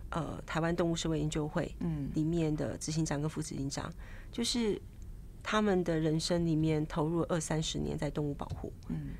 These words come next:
Speaker 1: 可是当我还没有接触他们之前，我其实对这一议题一点都不了解。我就会开始思考说，为什么有人可以把他们的人生投入在这种职业，就是相对来讲，他也不会帮他赚到比较多钱。但是你可以想象，
Speaker 2: 嗯。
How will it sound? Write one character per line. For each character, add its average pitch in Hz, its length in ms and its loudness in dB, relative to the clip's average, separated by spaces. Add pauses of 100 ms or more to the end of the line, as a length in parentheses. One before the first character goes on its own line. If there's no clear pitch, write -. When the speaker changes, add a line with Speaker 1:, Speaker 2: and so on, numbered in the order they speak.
(180)
Speaker 1:
可 - 100 0
是 190 220 0
当 190 460 6
我 156 200 2
还 151 160 0
没 202 100 6
有 196 60 8
接 175 140 0
触 170 60 -2
他 175 120 4
们 156 80 4
之 151 140 0
前， - 240 -4 (180)
我 160 160 -2
其 - 140 -4
实 190 80 -2
对 185 120 4
这 175 120 2
一 165 60 2
议 175 80 0
题 151 240 -2
一 180 60 -2
点 147 160 -2
都 151 60 -2
不 147 120 -4
了 147 240 -4
解。 - 200 -6 (680)
我 185 100 2
就 214 100 2
会 277 120 6
开 254 180 0
始 170 80 4
思 - 160 -2
考 190 240 0
说， 175 220 0
为 196 180 2
什 190 100 -2
么 165 80 2
有 156 160 2
人 143 160 0
可 160 140 -4
以 147 260 0
把 - 280 -4 (240)
他 - 140 -2
们 180 100 0
的 156 60 2
人 151 220 0
生 160 360 0 (480)
投 165 200 2
入 190 160 2
在 175 240 0
这 160 60 -4
种 170 180 2
职 160 280 0
业， 156 260 2
就 180 180 0
是 - 20 0
相 175 220 2
对 175 140 2
来 151 160 0
讲， 151 180 0 (320)
他 - 140 0
也 180 100 2
不 156 120 0
会 165 80 6
帮 156 160 2
他 156 100 2
赚 156 160 2
到 147 80 2
比 - 80 -6
较 143 80 0
多 143 160 -2
钱。 - 240 -4 (140)
但 180 120 4
是 151 140 2
你 170 100 4
可 165 120 0
以 165 40 0
想 156 160 -2
象， 156 220 -2
Speaker 2:
嗯。 160 40 -4